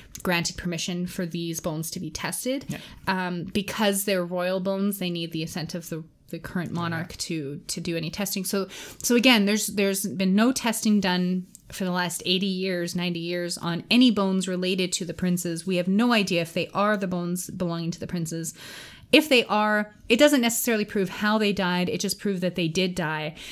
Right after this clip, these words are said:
Speaker 1: And if they did die at the age that, that we think they died at, Richard the Third is very likely to be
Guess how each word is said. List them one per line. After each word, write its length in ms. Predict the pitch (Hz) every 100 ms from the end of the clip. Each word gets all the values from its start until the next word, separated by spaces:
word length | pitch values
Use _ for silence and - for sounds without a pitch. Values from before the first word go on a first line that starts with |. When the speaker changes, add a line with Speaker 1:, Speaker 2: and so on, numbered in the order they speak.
| - -
Speaker 1:
And 100 | 214
if 100 | 214
they 100 | 214
did 180 | 202 233
die 260 | 226 202 202
at 100 | 196
the 120 | -
age 340 | 180 185 -
that, 220 | - 170 - - - - _ _ _ _ _ _ _ -
that 140 | 170
we 120 | 156
think 260 | 147 302 339
they 140 | 208
died 240 | 175 160 160
at, 240 | 156 160 - - -
Richard 280 | 226 254 208
the 60 |
Third 180 | 185 185
is 120 | 170 175
very 260 | 180 170
likely 340 | 165 156 156 143
to 80 |
be 340 | 160 147 135